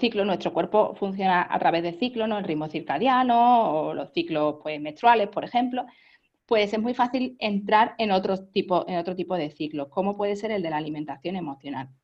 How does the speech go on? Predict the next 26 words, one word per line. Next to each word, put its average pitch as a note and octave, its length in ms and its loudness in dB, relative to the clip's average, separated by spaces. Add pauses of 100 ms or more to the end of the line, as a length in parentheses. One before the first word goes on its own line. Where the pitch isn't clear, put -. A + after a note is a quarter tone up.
(720)
Tenemos G3+ 260 -6
que B3 80 -4
partir A#3 320 -4
de A#3 80 2
la A3+ 100 6
base A#3+ 320 2
de G3 160 -2
que E3 320 -2 (340)
seamos F#3 300 -2
conscientes A#3 340 -4
de G3+ 120 -4
que E3+ 100 -4
todos A#3 460 0 (300)
tenemos G3 520 0
alimentación, E3 680 -6
o F#3 60 -8
sea, D#3 200 -8
todos A#3+ 220 0
comemos F#3+ 340 -2
por F3+ 120 -2
emoción E3+ 300 -4
en G#3 80 -4
algún D#3 240 -6
momento, D3+ 460 -6
¿no? D4+ 200 -2
En, D#3 220 -6